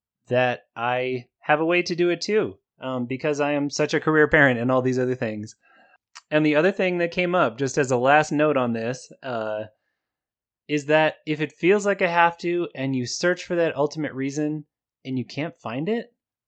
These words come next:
then that might be a sign that you should just straight up quit. And quitting is a cool thing that Glennon Doyle talks about a lot. Uh, if you haven't heard her talk about quitting,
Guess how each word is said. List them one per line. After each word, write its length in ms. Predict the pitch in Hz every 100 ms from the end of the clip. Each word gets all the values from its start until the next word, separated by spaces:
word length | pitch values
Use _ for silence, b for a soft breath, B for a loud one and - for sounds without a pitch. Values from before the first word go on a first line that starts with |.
| _
then 560 | 139 151 165 170 170 151 _ _ -
that 140 | 170
might 160 | 208 214
be 120 | 233
a 60 |
sign 320 | 208 151 180 185
that 160 | 156 _ _ _
you 120 | 143
should 200 | 175 165
just 180 | 139 170
straight 240 | - 139
up 180 | 139 117
quit. 340 | - 120 98 - _ -
And 500 | 120 113 110 104 101
quitting 360 | 180 190 185
is 120 | 156
a 60 | 123
cool 280 | - 147 139
thing 280 | - 135 127
that 140 | 110
Glennon 320 | 123 135 127
Doyle 260 | 117 123 117
talks 300 | - 110 -
about 200 | 110 104
a 40 |
lot. 340 | 101 101 98 - _ _ _ _ _ _
Uh, 200 | 107 110
if 100 | 117
you 100 | 139
haven't 240 | 131 139 131
heard 200 | 139 120
her 80 | 123
talk 260 | 123 113
about 220 | 107 101
quitting, 480 | - 120 113 113 110